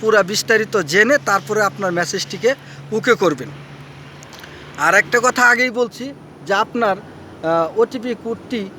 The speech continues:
আপনি যদি নিজে অ্যাকসেপ্ট করতে পারেন বা, আহ, ওকে করতে পারেন তাহলে সবচাইতে বেটার হয়। কারণ কি আপনার নিজেরটা আপনি নিজে জানলেন। তো যাই হোক, যদি আপনি না বোঝেন সেই ক্ষেত্রে আপনি মক্তবের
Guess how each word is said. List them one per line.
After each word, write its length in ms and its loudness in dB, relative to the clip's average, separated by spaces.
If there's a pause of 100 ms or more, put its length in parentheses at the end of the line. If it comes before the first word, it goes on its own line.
(140)
আপনি 300 -4
যদি 300 -6
নিজে 560 2
অ্যাকসেপ্ট 480 0
করতে 260 2
পারেন 380 0
বা, 280 2 (340)
আহ, 340 0
ওকে 200 0
করতে 280 2
পারেন 360 0
তাহলে 300 0
সবচাইতে 560 0
বেটার 320 2
হয়। 180 -10 (480)
কারণ 320 0
কি 100 -2
আপনার 320 -2
নিজেরটা 480 2
আপনি 200 0
নিজে 360 2
জানলেন। 340 2 (800)
তো 120 2
যাই 260 6
হোক, 160 0 (180)
যদি 220 -4
আপনি 240 0
না 220 6
বোঝেন 380 0
সেই 200 2
ক্ষেত্রে 280 0
আপনি 300 -2 (460)
মক্তবের 520 2